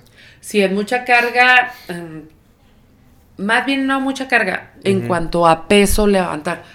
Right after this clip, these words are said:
Speaker 1: sino en cuanto a repeticiones, en cuanto a
Speaker 2: Ok.
Speaker 1: volumen.
Speaker 2: Eh, a ver, a lo mejor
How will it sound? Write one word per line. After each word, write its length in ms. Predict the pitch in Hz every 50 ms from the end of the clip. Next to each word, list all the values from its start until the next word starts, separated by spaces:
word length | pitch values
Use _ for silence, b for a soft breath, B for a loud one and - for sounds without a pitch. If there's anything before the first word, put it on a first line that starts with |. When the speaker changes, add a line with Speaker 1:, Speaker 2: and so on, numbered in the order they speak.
| B _
Speaker 1:
sino 280 | - - 190 180 180
en 60 | 180 180
cuanto 300 | 180 180 175 - 180 170
a 40 |
repeticiones, 1040 | 165 170 170 165 165 - 180 170 170 - 160 151 - - 165 156 147 143 139 - - - _ _ -
en 120 | 170 160
cuanto 260 | 151 175 170 170 175
a 40 | 170
Speaker 2:
Ok. 80 | 165 170
Speaker 1:
volumen. 560 | 165 - - - - - 175 160 143 - - _ B B B B B B B B B B -
Speaker 2:
Eh, 300 | - 160 160 165 165 160 165 - - - 143 147 131 - _ _ _ - - 127
a 60 | 143
ver, 300 | 143 143 139 123 107 -
a 80 | 143 143
lo 60 | 139
mejor 380 | 139 127 135 139 135 131 -